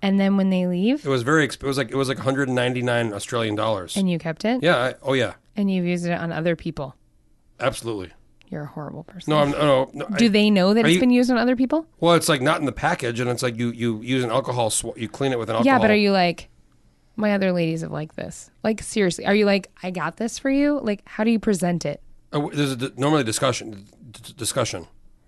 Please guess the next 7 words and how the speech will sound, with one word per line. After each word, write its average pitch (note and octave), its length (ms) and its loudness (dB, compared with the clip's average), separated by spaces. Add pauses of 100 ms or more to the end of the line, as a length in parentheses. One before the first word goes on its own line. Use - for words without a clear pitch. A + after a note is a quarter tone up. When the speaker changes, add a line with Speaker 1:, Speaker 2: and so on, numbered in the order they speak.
(220)
Speaker 1:
What's G3+ 280 0
the G#3+ 120 -2
discussion? G3 640 -2 (640)
Speaker 2:
"Hey, D#3+ 140 0
I C3 100 4
have C#3 180 4
this, B2 280 -4